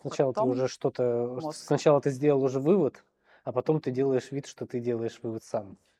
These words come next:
Speaker 1: Типа
Speaker 2: Да,
Speaker 1: того, да?
Speaker 2: ну, <laughs> примерно так, да. Э, поэтому, конечно, тут, э, м, это действительно работает, и я себя очень сильно ругаю, когда я не слушаю свою интуицию. Потому что,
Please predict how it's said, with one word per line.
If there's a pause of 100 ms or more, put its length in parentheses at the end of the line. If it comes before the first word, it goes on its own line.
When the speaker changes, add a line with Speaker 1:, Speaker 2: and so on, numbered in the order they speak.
(140)
Speaker 1:
Типа
Speaker 2:
Да,
Speaker 1:
того,
да?
Speaker 2:
ну,
<laughs>
примерно
так,
да. (880)
Э,
поэтому,
конечно,
тут,
э,
м,
это
действительно
работает,
и
я
себя
очень
сильно
ругаю,
когда
я
не
слушаю
свою
интуицию. (600)
Потому
что,